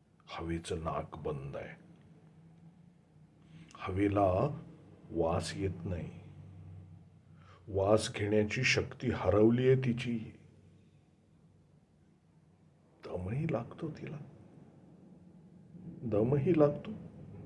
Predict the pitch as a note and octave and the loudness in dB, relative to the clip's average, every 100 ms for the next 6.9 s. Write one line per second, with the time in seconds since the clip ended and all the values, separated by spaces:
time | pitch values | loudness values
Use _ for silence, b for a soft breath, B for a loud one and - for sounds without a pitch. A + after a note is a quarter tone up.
0 | - - - A2 A#2+ A#2 A2+ A2+ A#2 A2+ | -16 -6 6 6 8 6 8 6 2 -2
1 | - - - - - - - - - - | -6 -8 -16 -20 -20 -20 -20 -20 -20 -20
2 | - - - b b b b b b b | -20 -20 -20 b b b b b b b
3 | b _ _ _ _ _ - G#3+ - A#3 | b _ _ _ _ _ -4 -2 6 10
4 | G#3+ F3+ F3 E3+ D3+ C3 C#3 B2+ B2+ - | 12 12 12 12 12 10 10 10 4 2
5 | F#2 G#2+ G2+ F#2+ F2+ G2+ - E2+ F#2+ F2 | 2 4 6 6 6 2 2 -6 -2 -2
6 | E2+ E2+ E2+ - - - - - | -2 -4 -4 -6 -6 -10 -10 -12